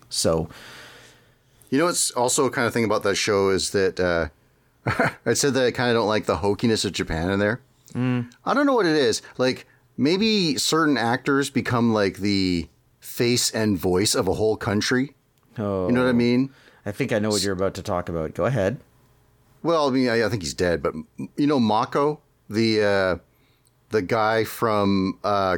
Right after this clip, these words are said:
Speaker 2: Conan the Destroyer?
Speaker 1: <laughs> Oh.
Speaker 2: Well, a-, and Conan the Barbarian, too, for that matter.
Speaker 1: Mm.
Speaker 2: You know, you know, he talks like this, you know?
Speaker 1: Yeah, yeah.
Speaker 2: And so <laughs> just kinda like, and he, not only did other people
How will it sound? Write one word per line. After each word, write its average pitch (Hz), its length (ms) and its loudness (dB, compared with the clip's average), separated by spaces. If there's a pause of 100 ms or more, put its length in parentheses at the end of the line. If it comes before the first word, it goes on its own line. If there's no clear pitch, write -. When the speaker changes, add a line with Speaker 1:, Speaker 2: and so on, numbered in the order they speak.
Speaker 2:
Conan 113 360 0
the 101 80 0
Destroyer? 95 720 0
Speaker 1:
<laughs> - 360 -12
Oh. 107 560 -2
Speaker 2:
Well, 143 160 2
a-, 147 200 0
and 135 120 2
Conan 127 160 2
the 107 80 0
Barbarian, 101 360 2
too, 98 120 -2
for 85 80 -2
that 80 100 0
matter. 76 240 -4 (340)
Speaker 1:
Mm. 101 280 -6
Speaker 2:
You 104 80 0
know, 117 200 0 (220)
you 98 80 -2
know, 139 220 0
he 135 200 0
talks 143 480 0
like 147 440 0
this, - 500 0
you 120 100 0
know? 113 280 0 (280)
Speaker 1:
Yeah, 117 220 -2
yeah. 95 240 0 (160)
Speaker 2:
And 131 240 0
so 123 440 0
<laughs> - 40 -12
just - 340 -2
kinda 139 200 0
like, 113 240 0 (160)
and 160 120 0
he, 165 180 0 (800)
not 175 200 2
only 165 200 2
did 139 60 2
other 139 140 2
people 123 360 0